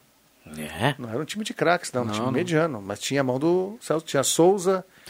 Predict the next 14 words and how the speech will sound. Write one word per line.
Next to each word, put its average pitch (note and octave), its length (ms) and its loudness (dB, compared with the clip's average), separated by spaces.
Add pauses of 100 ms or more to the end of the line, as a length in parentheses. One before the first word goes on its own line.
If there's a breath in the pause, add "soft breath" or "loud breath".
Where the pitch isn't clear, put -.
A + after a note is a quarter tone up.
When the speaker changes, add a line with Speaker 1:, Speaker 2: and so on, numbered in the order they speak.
(380 soft breath)
Speaker 2:
tinha B2+ 200 2
Tcheco. C#3 600 4
Speaker 1:
Tinha G#2+ 220 -4
Tcheco, G#2+ 500 0
tinha - 160 -2
Souza, B2 480 2
tinha A2 240 -2
o G#2 60 -2
goleiro G#2+ 340 2
Speaker 2:
O G#2 40 0
Speaker 1:
Vitor. C3 500 8
Speaker 2:
Adilson. F3 580 -2
Speaker 1:
Tinha A#2+ 260 0
o, A2+ 280 2